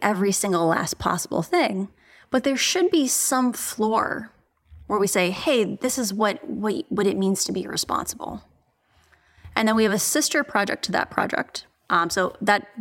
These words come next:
that, at least the children and families version of that, we're hoping to launch this September, maybe October. The sister project to that is, is meant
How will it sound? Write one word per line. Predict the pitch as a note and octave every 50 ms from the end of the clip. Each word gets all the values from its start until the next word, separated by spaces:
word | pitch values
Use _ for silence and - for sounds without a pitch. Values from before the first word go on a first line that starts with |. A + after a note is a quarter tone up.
| F#3 -
that, | - G3+ F#3 - - - _ -
at | - G3
least | G3+ A3+ B3+ - - -
the | A#3 -
children | - G#3+ G3 G3+ G#3 F#3+
and | F3+ E3+
families | - - F#3 F3+ F3+ F#3 F#3 F3 -
version | - E3+ E3 D#3+ E3 E3
of | - F3
that, | - - - - B3
we're | F#3 D#3+ - -
hoping | F#3 - - F3+ F3
to | - - -
launch | - - - - - - - - - - - - _ _ _ _ - - _ _ _ _
this | - G#3 -
September, | - - - - - - - - - G3 A#3 - - - - _ _ _ _ _ _ _ _ _ _ - - -
maybe | G#3+ F#3+ F3+ F#3+ F3+
October. | F#3 G3+ - - G3+ - - F3+ A#3 C4+ - - _ _ _ - _ _ _
The | G#3 F#3+ A3
sister | - - - E4+ F4+ F4 - G4 E4 -
project | - G#3 F#3 F3+ F3+ - - -
to | G3+ F3
that | F3 F3+ - - - - - - _ _ _ _ -
is, | G3 F#3+ F3+ E3 - - - -
is | - F#3+ E3+ G3+
meant | G3+ G3+ G#3+ A#3+ A3+ -